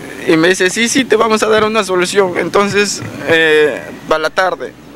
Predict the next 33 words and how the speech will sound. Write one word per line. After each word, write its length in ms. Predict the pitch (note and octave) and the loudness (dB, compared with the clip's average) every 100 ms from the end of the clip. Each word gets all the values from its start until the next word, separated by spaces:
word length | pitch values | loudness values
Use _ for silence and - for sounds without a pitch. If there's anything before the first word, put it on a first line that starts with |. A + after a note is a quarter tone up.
| A2 | -4
era, 380 | C3 E3 E3 G2 | 2 4 4 0
eh, 180 | F2 D#2+ B1 - - D3+ D#3+ | -4 -6 -6 -10 -10 -6 0
yo 140 | F3+ | 2
lo 80 | F#3 | 4
llamé, 500 | F#3 F3+ F#3+ G3 G#3 | 2 2 0 2 2
estaba 260 | G3 F#3 | 2 2
esperando 360 | F3+ F3 F#3 F#3+ | 0 2 0 0
hasta 160 | F#3+ F3+ | 0 0
las 140 | F3 | 2
nueve 140 | F#3+ | 2
de 60 | G#3+ | 4
la 100 | G#3+ | 2
maña-, 320 | G3+ G3 E3 | -2 -6 0
hasta 280 | F3 D#3+ F3+ | 0 2 0
las 80 | F3+ | 0
nueve 140 | F#3 | 0
de 60 | G#3 | 2
la 80 | G#3 | 2
noche, 260 | G3+ G#3 G#3+ | 0 0 0
perdón, 360 | - F#3 G3+ | 0 0 -2
su, 260 | G3 F#3 E3+ | 0 0 2
su 120 | F#3 | 4
llamada 460 | F3+ G3 G#3 A#3 A3+ | 4 2 0 0 -4
y 80 | |
nada. 380 | G3 F#3 D3+ A2+ - - - - - - - | -2 0 0 -2 -8 -16 -14 -12 -12 -14 -4
Eso 200 | - F3 | -2 2
fue 160 | F3+ | 2
el 100 | F#3 | 2
día 180 | F#3 F#3 | 2 2
trece. 520 | F3+ F#3 F#3+ E3+ B2 - - - - - - - - - - D#3+ E3 | 2 0 0 0 -6 -12 -18 -20 -20 -20 -20 -20 -20 -18 -12 -10 -2
El 200 | - C#3 | 2 4
día 160 | D3+ E3 | 4 2
catorce, 560 | - C#3+ E3+ F3 - | 0 0 0 -2 -6